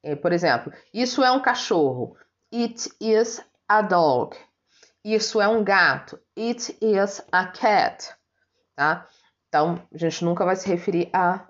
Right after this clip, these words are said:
pessoas com esse. E vamos para os três últimos. Nós temos aí o we, W E, esse W E que tá aí, se fala we. "We are", nós somos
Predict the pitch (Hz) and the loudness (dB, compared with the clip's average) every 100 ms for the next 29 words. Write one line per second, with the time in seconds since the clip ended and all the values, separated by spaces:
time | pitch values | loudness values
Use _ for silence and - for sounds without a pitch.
0 | _ 175 175 160 170 - 208 123 - - | _ -10 -4 -2 -2 -2 -4 -4 -8 -18
1 | - _ 226 294 302 - 262 - 262 277 | -20 _ 0 0 2 2 0 0 0 0
2 | 202 190 - 131 - - _ _ _ - | 2 -2 -4 -10 -10 -16 _ _ _ -20
3 | _ 220 233 233 226 226 214 175 151 156 | _ 0 2 2 2 2 2 4 4 2
4 | 147 147 196 269 - _ _ _ _ _ | -2 0 2 2 -2 _ _ _ _ _
5 | _ - 151 165 185 165 147 165 190 139 | _ -16 0 2 4 2 4 4 4 2
6 | - - 131 143 147 147 143 135 131 - | -4 -16 -14 -2 -2 0 0 0 0 -2
7 | 165 165 - 143 170 175 165 139 143 160 | 0 -2 -4 -2 0 2 2 0 -2 0
8 | 208 - _ _ _ - _ _ _ _ | -2 -2 _ _ _ -20 _ _ _ _
9 | 185 233 330 453 - 208 190 175 190 359 | -8 2 2 2 0 4 6 8 6 4
10 | - - _ _ _ 185 180 151 139 139 | -4 -20 _ _ _ -6 0 2 2 0
11 | - 160 147 226 - - - | -2 2 2 0 -2 -12 -18